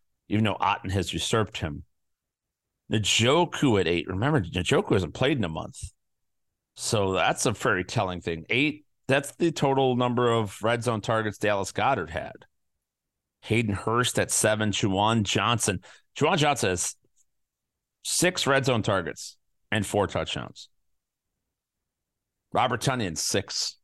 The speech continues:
as well. So then you go, all right, well, what, what's the overall percentage? What's the red zone target share? Mark Andrews, thirty-five point eight.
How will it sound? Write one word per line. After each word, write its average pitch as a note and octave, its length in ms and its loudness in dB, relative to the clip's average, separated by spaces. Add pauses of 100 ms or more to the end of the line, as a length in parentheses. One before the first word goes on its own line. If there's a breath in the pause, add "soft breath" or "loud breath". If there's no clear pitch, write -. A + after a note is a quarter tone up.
(140)
as F2+ 240 0
well. F2 420 -2 (600)
So A#2+ 320 0
then B2 200 0
you A#2+ 80 -2
go, A#2 100 2
all A#2+ 100 0
right, C3+ 140 4
well, A#2+ 240 0
what, D3 220 -2 (100)
what's C#3+ 260 -2
the D3+ 180 2
overall A#2 500 2
percentage? - 1000 -4 (480)
What's G2+ 200 -2
the B2 120 2
red G#2+ 260 2
zone G2+ 220 0
target E2+ 360 -4
share? D2 260 -2
Mark E2+ 300 -2
Andrews, G#2 380 0
thirty-five F#2 600 0
point G#2 260 0
eight. A#2+ 260 0